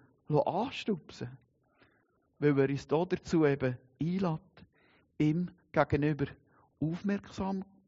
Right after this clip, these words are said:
zu werden. Dass wir die wunderbaren Sachen nicht verpassen, die er uns möchte zeigen. So, wenn er es im Jeremia dreiunddreißig sagt. „Ruf mich oder ruf mich an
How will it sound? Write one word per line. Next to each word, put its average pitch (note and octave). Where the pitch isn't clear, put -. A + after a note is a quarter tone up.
zu -
werden. D3
Dass F3
wir F3
die F#3
wunderbaren G#3+
Sachen E3
nicht B3
verpassen, E3
die -
er D#3+
uns D3+
möchte D3+
zeigen. B2+
So, D#3
wenn E3
er D3
es -
im C#3+
Jeremia C#3+
dreiunddreißig D3
sagt. -
„Ruf G#3+
mich D#3+
oder C3
ruf G3+
mich E3+
an G3